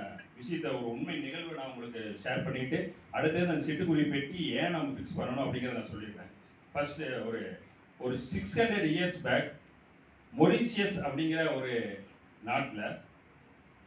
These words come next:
போர்ச்சுகீசியர் வந்து எடுக்கிறாங்க, காலனி எடுக்கிறாங்க. அவங்க வந்து ரூலிங் பண்ண, நம்ம எப்படி பிரிட்டிஷ் வந்து நம்மளை ரூலிங் பண்ணாங்க இல்லையா, அதே மாதிரி அந்த தீவுல, மொரீஷியஸ் தீவுல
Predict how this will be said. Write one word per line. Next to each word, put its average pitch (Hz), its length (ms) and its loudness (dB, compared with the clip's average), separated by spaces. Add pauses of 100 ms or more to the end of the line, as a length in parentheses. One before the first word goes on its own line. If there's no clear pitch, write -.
(220)
போர்ச்சுகீசியர் 208 640 4
வந்து 151 580 4
எடுக்கிறாங்க, 151 580 0
காலனி 147 320 0
எடுக்கிறாங்க. 117 500 0
அவங்க 151 300 6
வந்து 170 120 8
ரூலிங் 151 240 6
பண்ண, 135 160 0
நம்ம 160 140 2
எப்படி 170 200 -2
பிரிட்டிஷ் 156 380 -4
வந்து 160 180 0
நம்மளை 151 180 4
ரூலிங் 160 260 4
பண்ணாங்க 156 220 4
இல்லையா, 165 400 2 (440)
அதே 165 260 2
மாதிரி 156 600 4
அந்த 156 200 4
தீவுல, 165 300 4
மொரீஷியஸ் 160 500 4
தீவுல 151 260 2